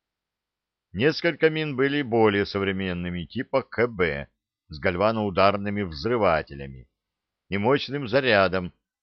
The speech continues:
способным, если повезёт, переломить пополам тральщик. Одна тридцатка бис брала таких пятьдесят две штуки. Но ни одного советского эсминца за корейцев пока не воевало.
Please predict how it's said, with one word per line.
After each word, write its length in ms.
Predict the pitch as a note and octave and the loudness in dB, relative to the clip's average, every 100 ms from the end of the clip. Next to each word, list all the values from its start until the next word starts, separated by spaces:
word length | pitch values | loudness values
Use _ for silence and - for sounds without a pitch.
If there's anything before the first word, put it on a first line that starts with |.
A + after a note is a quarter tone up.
| _ _ | _ _
способным, 840 | - - G#2 - E3+ C#3+ A2+ F2+ G2+ | -14 -2 -2 2 0 0 -4 -4 -2
если 300 | D3+ - E2 | -2 -2 -6
повезёт, 640 | E2 D#2 D#2+ E3+ F#3+ - _ _ _ _ | -4 -4 0 0 0 -6 _ _ _ _
переломить 800 | - A#2 A2+ A2 A2+ E3 F3+ - - | 0 2 2 2 0 -2 -6 -10 -6
пополам 500 | A#2+ A2+ A2 C#3 D#3 | -2 0 2 2 0
тральщик. 840 | G#2+ F2+ G#2+ C#3+ - - - _ _ _ _ _ _ _ _ _ _ _ _ _ | -4 0 0 0 -8 -12 -14 _ _ _ _ _ _ _ _ _ _ _ _ _
Одна 440 | F#2+ G2 B2+ D3+ D#3+ | 0 0 2 2 2
тридцатка 640 | C#3 A#2 C3 C3+ - G#2 | -2 -2 0 0 2 -2
бис 380 | A2+ E3+ - - | 0 -6 -6 -10
брала 380 | F2 G2+ A2+ C#3 | -2 0 2 2
таких 440 | A#2+ G2 C3 B2 | 0 -4 -8 -10
пятьдесят 520 | - F#2 F#2 - B2 F#2+ | -8 -8 -6 -2 -4 -4
две 180 | A2+ | -8
штуки. 500 | G#2+ - D2 - A#1+ _ _ _ _ _ _ _ _ | -8 -8 -12 -12 -18 _ _ _ _ _ _ _ _
Но 160 | D#2+ G2+ | -4 -2
ни 140 | A2+ | 2
одного 560 | B2+ B2 A2 B2+ C3 B2+ | 2 2 0 -2 0 0
советского 840 | - A2 A2+ A2+ - - G2 F#2+ | 0 -2 0 -2 -6 -6 -2 -2
эсминца 640 | F2+ F#2 A#2 B2 F#2+ D2 C2+ | -4 -8 -8 -8 -10 -10 -8
за 140 | E2 | -8
корейцев 760 | - F#2+ A#2 A2+ - G#2 F2 _ | -2 0 0 -2 -6 -8 -8 _
пока 340 | E2+ - F#2 F#2 | -8 0 0 2
не 120 | E2+ | -2
воевало. 760 | D#2 D2 C2 C#2 C#2 A#1 A1 | -6 -6 -6 -6 -6 -8 -14